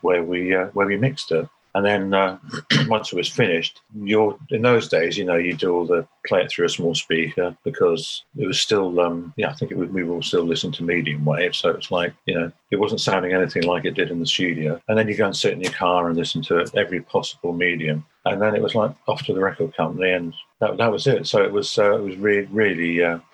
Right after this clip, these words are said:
really exciting. And then, of course, you'd wait until the release date comes out, and, and then the whole process that goes with it.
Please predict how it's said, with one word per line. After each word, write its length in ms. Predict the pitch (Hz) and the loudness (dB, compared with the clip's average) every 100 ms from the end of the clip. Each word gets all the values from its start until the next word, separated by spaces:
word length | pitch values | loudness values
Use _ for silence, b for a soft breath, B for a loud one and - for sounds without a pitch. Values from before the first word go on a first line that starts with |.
| b 117 | b 0
really 220 | 104 90 | 0 0
exciting. 460 | - 104 95 87 85 | -2 0 0 0 0
And 80 | |
then, 80 | 104 | 0
of 100 | 85 - | -2 -6
course, 200 | 76 - | -6 -4
you'd 200 | 76 82 | -4 0
wait 340 | 87 78 110 _ | 0 0 -6 _
until 340 | 98 78 107 85 | -6 -2 0 0
the 80 | 82 | 2
release 380 | 87 90 80 - | 2 0 0 0
date 240 | 90 82 | 0 0
comes 320 | - 85 82 | -4 -4 0
out, 300 | 92 95 92 - - | 0 0 -4 -10 -12
and, 240 | 92 78 | -10 -4
and 160 | 90 92 | -4 0
then 180 | 90 90 | 0 0
the 140 | 90 | 0
whole 180 | 85 87 | 0 0
process 480 | - 92 82 - - | 0 -2 -2 -6 -6
that 140 | 104 | -2
goes 240 | 98 92 | -2 0
with 180 | 110 107 | 0 2
it. 140 | 78 | 0